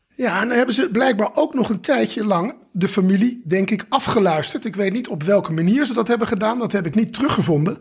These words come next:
Maar dan hebben ze gekeken, en volgens mij, eh, is daar wel iets over te zeggen, of hij zijn vrouw geïnstrueerd heeft in de verklaring die ze moest afgeven.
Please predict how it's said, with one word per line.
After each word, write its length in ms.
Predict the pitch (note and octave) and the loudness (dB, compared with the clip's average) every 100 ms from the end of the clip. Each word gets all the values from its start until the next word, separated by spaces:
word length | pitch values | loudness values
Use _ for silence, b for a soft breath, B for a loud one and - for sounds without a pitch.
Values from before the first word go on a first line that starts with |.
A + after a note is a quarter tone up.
| B B B B B | B B B B B
Maar 140 | A#3 | -2
dan 120 | A#3 A3 | 2 2
hebben 200 | B3+ A#3 | 4 2
ze 120 | G#3+ | 2
gekeken, 800 | G3 F#3+ C4+ B3+ - A3+ B3+ - | 0 -2 0 0 0 -2 -2 -4
en 240 | F#3+ G3 | -4 -4
volgens 300 | - G3 G3+ | -6 -2 0
mij, 240 | G3+ G3 F#3 | 2 0 -4
eh, 340 | F#3+ F#3+ G3+ | -6 -6 -6
is 120 | G3+ | -6
daar 140 | G3 F3+ | -4 -2
wel 120 | F#3+ | -2
iets 160 | F3+ | -2
over 260 | - D#3+ D3+ | 0 -2 -2
te 120 | F#3+ | -2
zeggen, 400 | G3+ C4+ A#2 C4 - B B B _ | 0 0 0 -2 -6 B B B _
of 440 | - C#4+ - - - _ | -2 -2 -2 -6 -12 _
hij 360 | - D3 G3+ A#3+ | -6 2 4 4
zijn 280 | G3 E3+ D3+ | 4 4 2
vrouw 420 | B3+ B3 E3 - | 0 2 2 0
geïnstrueerd 920 | - - G3+ - - F3 A3 D#4+ - | -4 0 0 0 2 4 4 2 0
heeft 400 | D3+ D3+ F3 - - | 0 -2 -4 -10 -2
in 320 | G#3 G3+ - | 0 0 -2
de 180 | D#3+ D#3+ | -4 -2
verklaring 580 | G3 - C#4+ D4 G#3 E3 | -2 -2 0 2 2 2
die 120 | F3 | 0
ze 120 | D#3 | 0
moest 240 | E3 D#3 | -2 -4
afgeven. 640 | - F#3 - D#3 C#3 B2 | -4 -6 -6 -6 -6 -10